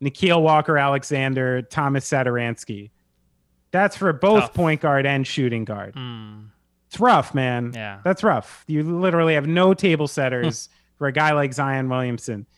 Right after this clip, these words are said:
Speaker 1: The only useful bench player is Josh Hart.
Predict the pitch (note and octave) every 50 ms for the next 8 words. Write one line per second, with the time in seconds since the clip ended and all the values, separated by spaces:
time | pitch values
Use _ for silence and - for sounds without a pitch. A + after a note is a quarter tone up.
0 | _ _ _ _ _ B2+ - - F3 F#3+ G3 G3+ F3+ E3 C#3 C#3 F3 F#3+ F#3+ -
1 | - G3+ F3+ C#3+ D3+ D3+ D3+ C#3 - - D#3+ D#3 C#3+ C#3+ C3+ C3 - - - C#3
2 | C3 B2+ - - - A#2 A2 A2 A#2+ C3 -